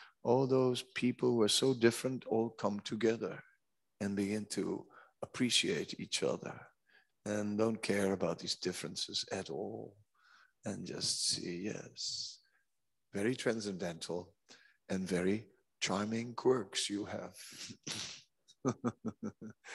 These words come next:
So this is interesting how it, how it, the dynamics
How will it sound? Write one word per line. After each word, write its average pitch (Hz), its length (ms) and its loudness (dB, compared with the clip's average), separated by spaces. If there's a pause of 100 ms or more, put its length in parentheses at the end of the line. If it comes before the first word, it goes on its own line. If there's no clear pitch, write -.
(720)
So 101 440 4 (180)
this 107 160 -2
is 104 120 0
interesting 98 800 -4 (380)
how 87 260 -2
it, 95 200 -10 (100)
how 90 260 0
it, - 260 -8 (580)
the 95 140 -4
dynamics 104 1200 0